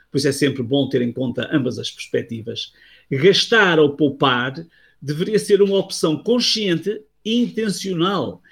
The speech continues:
e não apenas circunstancial. Quando poupamos, para além de nós mesmos, alguém ganha com as nossas poupanças.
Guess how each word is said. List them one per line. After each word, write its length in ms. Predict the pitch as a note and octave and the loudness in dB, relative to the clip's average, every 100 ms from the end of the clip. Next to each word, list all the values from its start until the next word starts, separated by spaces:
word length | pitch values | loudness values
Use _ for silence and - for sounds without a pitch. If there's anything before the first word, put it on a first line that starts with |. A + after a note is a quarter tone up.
| _ | _
e 80 | F3+ | 0
não 220 | G#3 A3 | 2 2
apenas 400 | G#3+ G#3 G#3+ G3+ | 2 4 4 2
circunstancial. 960 | - G#3 F#3 E3 E3 E3+ B3+ B2 - _ _ _ _ _ _ _ _ _ | -2 -4 -4 -2 -2 -2 -2 -2 -6 _ _ _ _ _ _ _ _ _
Quando 300 | F3 F3+ E3+ | 2 2 0
poupamos, 760 | D#3 C#3 D#3 F3 C3+ G#2+ - - _ _ _ | 0 2 2 2 -2 -8 -12 -18 _ _ _
para 120 | - D3+ | -2 0
além 320 | C#3+ D3+ C3 | 2 0 0
de 80 | C3 | -4
nós 680 | C3+ C#3+ D3+ C#3+ - - - | -4 -4 -4 -6 -8 -10 -8
mesmos, 640 | B2+ D#3 D3 A#2+ F#2 - - | -2 0 0 -2 -10 -12 -4
alguém 360 | C3 D#3 D#3 | -4 0 0
ganha 280 | D3 F#3+ G3+ | 2 0 -2
com 140 | - | -4
as 80 | A#2 | -6
nossas 260 | B2 B2 C#3 | -8 -10 -4
poupanças. 680 | G3+ G3 D#3 - - - | -4 -2 -6 -6 -12 -14